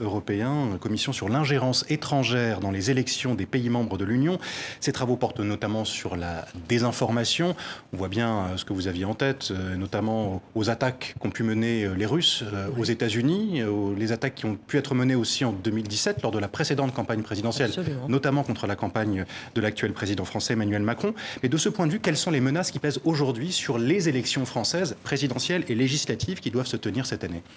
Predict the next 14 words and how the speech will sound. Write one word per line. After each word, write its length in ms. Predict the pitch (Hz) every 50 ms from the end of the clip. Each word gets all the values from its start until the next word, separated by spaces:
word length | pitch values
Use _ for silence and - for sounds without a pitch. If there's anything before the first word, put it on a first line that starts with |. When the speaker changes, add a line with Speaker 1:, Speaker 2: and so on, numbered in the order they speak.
| - - - - - - - - - - - - - - -
Speaker 2:
Eh 80 | - 233
bien, 200 | 226 269 277 269
j'ai 120 | 254 254
regardé 520 | 214 220 240 247 254 254 247 254 277 294 302
ce 100 | - -
qui 80 | 240
s'est 160 | 220 - 214
passé, 640 | 190 202 202 208 - - - 240 254 285 302 294 - -
euh, 360 | 214 208 202 196 185 185 185
sur 300 | 185 - - - 196 196
le, 160 | 190 180 170
les 200 | 175 175 180 170
élections 600 | 190 180 180 175 - - - - 240 240 233 - - - - -
allemandes, 480 | 254 269 285 247 190 165 143 131 127